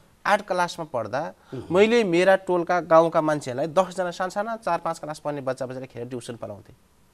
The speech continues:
Speaker 2: मह्म।
Speaker 1: एउटाबाट पच्चिस रुपियाँ लिए भने त त्यति बेला मेरो पढाइ खर्च हुन्थ्यो।
Speaker 2: पुग्थ्यो।
Speaker 1: पुग्थ्यो। अहिले तिनी मान्छेले अटो बनाउन सिक्यो भने, मोटरसाइकल बनाउन सिक्यो भने, मोबाइल रिपेयरिङ गर्न सिक्यो भने, राम्रो काम गर्छ भने,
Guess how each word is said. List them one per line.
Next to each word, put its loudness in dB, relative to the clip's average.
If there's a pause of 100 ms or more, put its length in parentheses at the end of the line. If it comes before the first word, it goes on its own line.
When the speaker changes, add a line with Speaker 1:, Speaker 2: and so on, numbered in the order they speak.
(160)
Speaker 2:
मह्म। -14 (1500)
Speaker 1:
एउटाबाट 0
पच्चिस -4
रुपियाँ -2
लिए 2
भने -4
त -14
त्यति -6
बेला 0
मेरो 0
पढाइ 0
खर्च -4
हुन्थ्यो। -10 (100)
Speaker 2:
पुग्थ्यो। -10 (240)
Speaker 1:
पुग्थ्यो। -8 (720)
अहिले 4
तिनी -2
मान्छेले 0 (360)
अटो 4
बनाउन 0
सिक्यो -4
भने, -2
मोटरसाइकल -2
बनाउन 0
सिक्यो -4
भने, -2
मोबाइल 2
रिपेयरिङ -2
गर्न -2
सिक्यो -4
भने, -6
राम्रो 0
काम -2
गर्छ -2
भने, -10